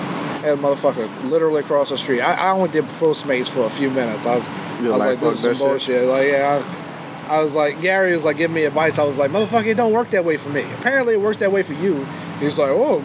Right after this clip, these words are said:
Speaker 1: you know."
Speaker 2: What you was doing,
Speaker 1: Yeah.
Speaker 2: though?
Speaker 1: I was, I would take an order, and they would fucking send me another order, but the other order would make it seem like the shit was, like, around the corner, and then it was, like, three miles away. You
Speaker 2: Yeah.
Speaker 1: know? Well, not three, more than that,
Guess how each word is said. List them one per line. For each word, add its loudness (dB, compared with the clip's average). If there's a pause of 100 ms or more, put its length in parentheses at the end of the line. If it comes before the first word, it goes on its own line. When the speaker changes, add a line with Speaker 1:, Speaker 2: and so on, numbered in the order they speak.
Speaker 1:
you 2
know." 2
Speaker 2:
What 0
you 0
was 2
doing, 0
Speaker 1:
Yeah. 0
Speaker 2:
though? -4 (540)
Speaker 1:
I 2
was, 0
I 0
would 2
take 0
an 4
order, 2
and 0
they 2
would 0
fucking -2
send 0
me 2
another 2
order, 2 (400)
but 0
the 4
other 2
order 2 (580)
would 2
make 0
it 0
seem 2
like 2
the -4
shit 0
was, 0
like, 4
around 2
the -2
corner, 2 (220)
and 0
then 2
it 4
was, 2
like, 0 (100)
three 2
miles 2
away. 0 (800)
You 2
Speaker 2:
Yeah. 2
Speaker 1:
know? -2 (1160)
Well, -2
not 2
three, 2
more 2
than 0
that, -4